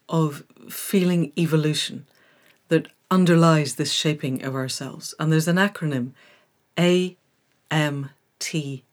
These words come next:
P, which stands for attitude, mood, temperament, and personality traits.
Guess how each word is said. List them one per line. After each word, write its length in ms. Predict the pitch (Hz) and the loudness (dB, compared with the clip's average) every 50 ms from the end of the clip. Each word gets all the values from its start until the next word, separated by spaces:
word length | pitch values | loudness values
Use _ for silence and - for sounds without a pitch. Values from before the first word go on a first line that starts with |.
| _ _ | _ _
P, 440 | - - 170 151 131 120 120 117 _ _ - | -6 -2 -2 -2 -2 -4 -8 -12 _ _ -12
which 200 | 151 - - - | -10 -8 -6 -6
stands 300 | - 165 160 151 147 143 | -4 -2 -4 -4 -4 -6
for 260 | - 151 139 131 131 _ _ _ _ _ _ _ _ - | -8 -6 -8 -8 -8 _ _ _ _ _ _ _ _ -4
attitude, 680 | 151 170 - - 202 202 - - 226 233 247 240 - _ _ _ _ _ _ _ _ _ _ _ _ _ _ _ _ _ _ _ _ _ _ _ - | -4 -4 2 0 0 0 2 -2 0 0 0 -2 -4 _ _ _ _ _ _ _ _ _ _ _ _ _ _ _ _ _ _ _ _ _ _ _ 2
mood, 440 | 160 170 175 190 196 202 196 - _ _ _ _ _ _ _ _ _ _ _ _ _ _ _ _ _ _ - | 4 6 6 6 6 4 0 -4 _ _ _ _ _ _ _ _ _ _ _ _ _ _ _ _ _ _ -6
temperament, 720 | - 233 240 240 240 170 156 139 139 156 160 - - _ _ _ _ _ _ _ _ _ _ _ _ _ _ _ _ _ _ - - | 4 6 6 8 6 4 -2 -2 -4 -6 -8 -10 -14 _ _ _ _ _ _ _ _ _ _ _ _ _ _ _ _ _ _ -4 -2
and 160 | 165 160 - | -2 -2 0
personality 680 | - 165 151 151 - 160 151 147 139 131 131 135 127 | -2 -2 -2 -2 -2 -4 -4 -2 -2 -4 -6 -8 -12
traits. 460 | - - 131 127 - - - - - | -10 -10 -12 -12 -10 -12 -14 -14 -14